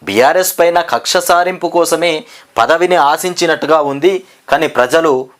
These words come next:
పాపం, ఆ, ప్రజలు ఏ విధంగా అనుకొని ఓట్లేసిరంటే, రేవంత్ రెడ్డి, ముఖ్యమంత్రి రేవంత్ రెడ్డి మాకు, ఆ, మా తలరాతలు రాస్తా-, మారుస్తాడు, ఆ, కేసీఆర్, ఆ,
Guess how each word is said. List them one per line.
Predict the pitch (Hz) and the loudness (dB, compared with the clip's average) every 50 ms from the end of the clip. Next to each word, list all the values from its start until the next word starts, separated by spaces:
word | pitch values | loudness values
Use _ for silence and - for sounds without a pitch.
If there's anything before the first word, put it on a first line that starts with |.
| _ - | _ 0
పాపం, | 202 165 170 - 139 123 110 101 - _ _ _ _ _ _ _ _ _ _ _ _ - - | 0 0 0 0 -2 -4 -4 -10 -16 _ _ _ _ _ _ _ _ _ _ _ _ -2 0
ఆ, | 107 117 117 117 113 113 107 104 98 95 95 92 92 92 98 - - _ _ _ _ _ _ _ - - - - - - - - - - - | 2 2 2 2 2 2 0 0 0 0 0 -2 -2 -6 -10 -18 -20 _ _ _ _ _ _ _ -20 -20 -20 -20 -20 -20 -20 -18 -20 -6 -2
ప్రజలు | - 113 131 139 170 185 | -2 0 2 2 0 2
ఏ | 180 165 160 170 175 | 2 2 2 2 2
విధంగా | 175 175 185 180 180 175 180 | 2 2 2 2 4 4 4
అనుకొని | 170 170 160 - 175 170 165 | 2 2 2 2 2 2 2
ఓట్లేసిరంటే, | 160 160 160 165 - 170 160 156 160 151 147 147 139 156 170 170 165 | 2 2 2 2 2 0 0 0 0 0 2 0 0 0 0 0 0
రేవంత్ | 143 123 135 147 160 165 165 160 - 160 | 0 0 0 2 2 0 0 0 0 -2
రెడ్డి, | 156 151 143 151 156 160 | -2 -2 -2 -4 -4 -4
ముఖ్యమంత్రి | 131 117 120 127 123 - 165 160 160 160 147 156 147 131 | -6 -6 -8 -6 -2 0 0 2 0 0 0 -2 -2 0
రేవంత్ | 127 139 147 156 165 160 147 160 | 2 2 4 4 2 0 0 -2
రెడ్డి | 147 147 139 151 156 | -2 -2 0 -2 -4
మాకు, | 143 127 127 135 147 143 - 151 135 123 - - - - - - - - - - - - - | 0 2 2 2 0 0 -2 -2 -2 -2 -4 -6 -14 -20 -20 -20 -20 -20 -20 -20 -6 0 0
ఆ, | 120 123 123 | 2 2 2
మా | 123 127 139 139 131 123 113 98 87 - - - | 2 2 2 2 0 -2 -4 -6 -10 -12 -6 -2
తలరాతలు | 113 117 139 160 170 180 185 185 185 190 185 | 0 2 2 2 2 2 0 0 0 0 2
రాస్తా-, | 175 160 156 160 165 165 160 - - 165 160 156 151 110 | 2 4 4 2 2 0 -4 -4 0 2 2 2 2 -2
మారుస్తాడు, | 120 117 110 110 113 123 143 165 180 180 180 - - 165 160 151 156 165 165 - _ _ _ _ _ _ _ _ _ _ _ _ _ _ _ _ _ _ _ - | -4 -8 -4 0 2 2 2 2 0 -2 -2 0 0 0 2 0 -2 -4 -6 -8 _ _ _ _ _ _ _ _ _ _ _ _ _ _ _ _ _ _ _ 0
ఆ, | 127 143 170 175 165 - - 123 - _ _ _ _ _ - | 2 2 0 -2 -6 -10 -16 -20 -20 _ _ _ _ _ -2
కేసీఆర్, | - 131 151 175 170 - 185 185 190 185 180 180 175 175 175 165 160 156 147 147 - _ _ _ _ _ - - - 117 | 0 2 2 2 0 0 2 2 4 4 4 4 2 2 2 2 2 2 0 -2 -6 _ _ _ _ _ -20 -6 0 0
ఆ, | 127 127 131 127 127 127 123 123 120 120 | 2 2 2 2 2 2 2 2 0 0